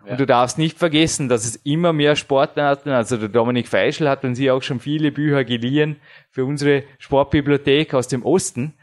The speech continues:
Speaker 2: Es gibt sehr viele Sportarten, wie der Turnsport, bei den Mädchen die rhythmische Sportgymnastik oder natürlich auch Sportarten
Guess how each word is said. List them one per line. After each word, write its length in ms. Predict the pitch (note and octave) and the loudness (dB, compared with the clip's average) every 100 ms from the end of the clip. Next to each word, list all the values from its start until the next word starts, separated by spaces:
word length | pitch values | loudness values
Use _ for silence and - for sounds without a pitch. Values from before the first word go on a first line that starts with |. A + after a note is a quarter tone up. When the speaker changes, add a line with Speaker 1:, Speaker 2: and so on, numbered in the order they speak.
| - _ | -20 _
Speaker 2:
Es 160 | F3 - | -12 -8
gibt 200 | C3+ - | -8 -8
sehr 280 | - C#3 E3+ | -2 0 0
viele 260 | F3+ D#3+ | 0 0
Sportarten, 760 | D3+ - C#3+ C#3+ C#3+ C3+ - C3 _ _ _ | -2 0 0 2 2 2 -2 -12 _ _ _
wie 180 | A#2+ D3 | -4 0
der 140 | A#2+ | 0
Turnsport, 680 | - C3 F3 - D#3 E3 - | 0 -2 -2 0 0 0 -2
bei 100 | C#3+ | 0
den 120 | C3 C3 | 2 4
Mädchen 360 | C3 C#3+ C#3 | 2 2 -2
die 100 | A#2+ | 0
rhythmische 420 | D#3+ - B2 G#2+ | 0 0 -2 -4
Sportgymnastik 960 | F#2 D3 F3 G#3 G3 F3+ F#3 F#3+ F#3 - _ _ _ - | -2 0 0 0 0 0 -2 -10 -12 -16 _ _ _ 0
oder 600 | C#3+ G3+ G3 A#2 F2+ - _ _ | 6 6 6 2 0 -12 _ _
natürlich 640 | B2 B2 F#3 G3+ C#3+ - - | -6 0 2 2 0 -4 -2
auch 460 | C3+ B2+ B2 - - _ | 2 2 0 -6 -12 _
Sportarten 960 | - - D3 D#3+ C#3+ C#3 D3 C3+ A#2 | -8 0 2 2 2 2 -2 -6 -6